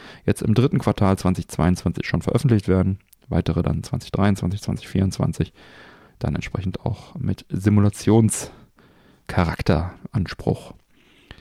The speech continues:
Ja, auf diese Weise will man den Fußball- und Spielefans im Vorfeld der fifa Fußball-Weltmeisterschaft in Katar zwanzig zweiundzwanzig und der fifa-Frauen-Weltmeisterschaft Australien und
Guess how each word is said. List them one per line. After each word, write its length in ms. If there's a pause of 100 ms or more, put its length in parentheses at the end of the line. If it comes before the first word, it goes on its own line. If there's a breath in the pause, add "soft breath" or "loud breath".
(560 loud breath)
Ja, 120
auf 140
diese 240
Weise 380
will 80
man 280 (300)
den 200
Fußball- 440
und 320
Spielefans 840
im 240
Vorfeld 540
der 80
fifa 340
Fußball-Weltmeisterschaft 1500
in 100
Katar 320
zwanzig 340
zweiundzwanzig 600
und 60
der 80
fifa-Frauen-Weltmeisterschaft 1800
Australien 540
und 160